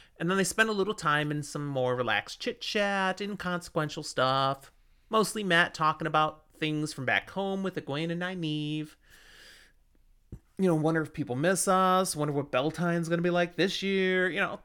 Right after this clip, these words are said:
stuff. Elaine also talks a bit about Caemlyn, kinda give him a heads up of what it'll be like when you get there, uh, who you ought to know and talk to in the royal palace, just stuff, general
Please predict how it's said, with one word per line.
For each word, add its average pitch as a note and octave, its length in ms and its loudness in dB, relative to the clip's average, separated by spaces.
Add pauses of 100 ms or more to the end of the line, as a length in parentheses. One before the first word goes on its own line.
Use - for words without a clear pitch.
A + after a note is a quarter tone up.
stuff. - 640 -4 (320)
Elaine D#3+ 340 4
also E3 280 0
talks D3+ 340 -6
a D3 40 -4
bit D#3 380 0 (180)
about C3 520 0
Caemlyn, F3+ 420 -6 (440)
kinda A#2+ 180 -4
give A#2+ 180 -6
him B2 100 -4
a C3 60 -2
heads C3+ 320 -2
up E3+ 300 -2
of D3 320 -8
what C3 220 -2
it'll B2 140 -4
be B2 140 -6
like E3+ 280 -2
when E3+ 100 -2
you E3 80 -4
get B3 340 -8
there, A#3 480 -4
uh, B2+ 320 2
who G3 160 -6
you F#3+ 140 -2
ought D#3+ 160 -2
to D3+ 80 -6
know E3+ 400 0
and C#3+ 120 -4
talk G3+ 340 -8
to G3+ 160 -8
in F#3 100 -6
the D3+ 80 -4
royal D3 320 0
palace, B3+ 1080 -2 (480)
just - 280 -8
stuff, D3 760 0 (540)
general D#3+ 800 -2